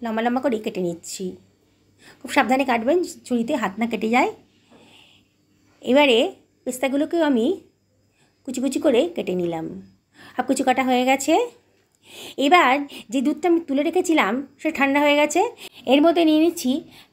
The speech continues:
চার টেবিল চামচ মতো গুঁড়ো দুধ, আর দিয়ে দিচ্ছি এক টেবিল চামচ মতো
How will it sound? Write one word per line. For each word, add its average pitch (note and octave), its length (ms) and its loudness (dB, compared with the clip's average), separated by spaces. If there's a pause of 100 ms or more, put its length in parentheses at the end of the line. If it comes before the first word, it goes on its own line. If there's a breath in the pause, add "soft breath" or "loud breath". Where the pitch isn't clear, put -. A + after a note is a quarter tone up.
(440)
চার B3+ 220 0
টেবিল C#4+ 240 -2
চামচ D#4+ 220 0
মতো E4 260 2 (580 soft breath)
গুঁড়ো B3+ 300 4
দুধ, D#3+ 280 -6 (1400 loud breath)
আর A3 180 4
দিয়ে C#4+ 180 4
দিচ্ছি F4 340 0 (680 loud breath)
এক B3 140 -2
টেবিল D4 200 -4
চামচ D#4+ 220 0
মতো D#4 280 0